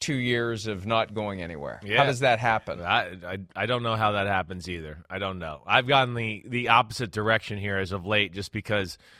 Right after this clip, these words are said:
Speaker 2: of course, life has freed up a little bit, and we do seem to be go to restaurants a little bit more, to where I'm now starting to put weight on 'cause just kinda,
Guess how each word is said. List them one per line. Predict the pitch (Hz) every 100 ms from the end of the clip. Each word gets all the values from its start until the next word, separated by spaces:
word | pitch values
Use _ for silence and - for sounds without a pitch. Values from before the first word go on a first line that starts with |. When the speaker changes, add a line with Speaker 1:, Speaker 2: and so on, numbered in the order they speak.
| -
Speaker 2:
of | 110
course, | - 127 113
life | 113 120 123
has | 113 -
freed | - 127 123
up | 123 120
a | 117
little | 113 113
bit, | 101 113 113 110
and | 95 85 - - - -
we | 123
do | 110 143
seem | 135 139 123
to | 113
be | 117
go | 123 123
to | 117
restaurants | 107 131 - 135 123 117 120 123
a |
little | 113 117
bit | 110 113
more, | 113 113 107
to | 113
where | 110 110
I'm | 107 120 117 113
now | 110 113 110 107
starting | 95 120 113 101
to |
put | - 139 104
weight | 113 110
on | 107 110 95 95 92
'cause | 107 98 82
just | 104 98 -
kinda, | 113 101 95 90